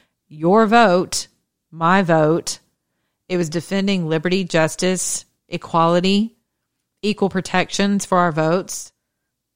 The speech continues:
It was, it was, it was a noble battle, and it still is a noble battle as far as I'm concerned. But here's what I think I may have forgotten. And I hope this ministers to someone tonight, because it certainly did to me whenever I got the call,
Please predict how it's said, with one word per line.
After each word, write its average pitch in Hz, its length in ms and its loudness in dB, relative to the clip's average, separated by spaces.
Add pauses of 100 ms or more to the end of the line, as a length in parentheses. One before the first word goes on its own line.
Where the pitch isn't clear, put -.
(160)
It 185 80 -4
was, 175 380 -4
it 180 140 -4
was, 175 260 -4 (200)
it 175 80 -2
was 165 160 -2
a 165 320 0
noble 180 960 2 (800)
battle, 196 460 2
and 233 100 0
it 233 80 -4
still 302 300 2
is 233 380 2
a 160 160 -2
noble 160 360 2
battle 147 340 2
as 139 140 -4
far 151 240 2
as 147 100 -4
I'm 156 160 -2
concerned. 160 480 -4
But 165 160 -4
here's 247 400 -2
what 214 80 0
I 190 100 2
think 202 320 -4
I 160 140 0
may 180 400 -2
have 170 140 -4
forgotten. - 600 -8 (1160)
And 170 100 -4
I 156 40 -2
hope 185 240 0
this 165 160 -4
ministers 160 540 -4
to 151 60 -10
someone 156 320 -6
tonight, 143 340 -6
because 156 200 -8
it 147 40 -8
certainly 156 400 -2
did 151 280 -4
to - 80 -8
me 151 220 -2
whenever 143 200 -4
I 147 120 -2
got 143 180 -6
the - 80 -10
call, 143 460 -6